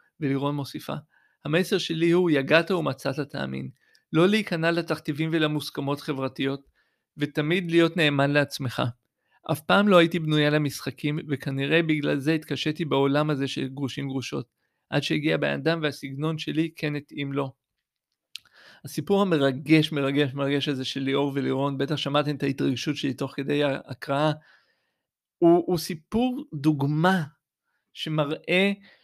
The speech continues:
שאנחנו חייבים לזהות את האמונות המקבילות שמנהלות אותנו מצד אחד,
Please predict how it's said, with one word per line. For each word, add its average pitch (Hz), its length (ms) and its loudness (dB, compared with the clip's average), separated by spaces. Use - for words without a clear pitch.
שאנחנו - 1700 -4
חייבים 180 320 0
לזהות 175 540 -2
את 196 120 -4
האמונות 165 440 -2
המקבילות 147 520 0
שמנהלות 147 720 0
אותנו 139 300 -6
מצד 135 340 -8
אחד, 131 260 -6